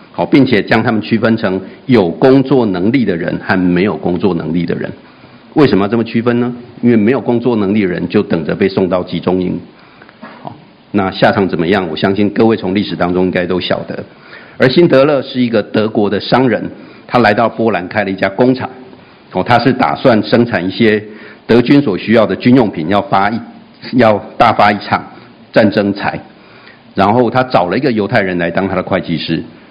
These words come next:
大家都知道犹太人非常的聪明，哦，他们几乎都富可敌国，所以找他，找犹太人来管账是非常合理的。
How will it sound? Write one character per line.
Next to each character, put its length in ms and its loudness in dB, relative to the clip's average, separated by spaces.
大 100 2
家 60 4
都 80 4
知 60 -2
道 80 4
犹 140 0
太 120 0
人 180 -4
非 240 4
常 280 -6
的 100 -2
聪 260 -4
明， 160 -4
哦， 120 -4
他 80 0
们 120 0
几 140 -2
乎 80 2
都 80 2
富 160 -2
可 160 -6
敌 220 -2
国， 200 -2
所 160 0
以 60 2
找 220 0
他， 180 0
找 160 4
犹 80 0
太 160 0
人 240 -4
来 180 -2
管 280 -2
账 200 0
是 120 -4
非 160 2
常 180 -4
合 220 -4
理 180 -2
的。 100 -10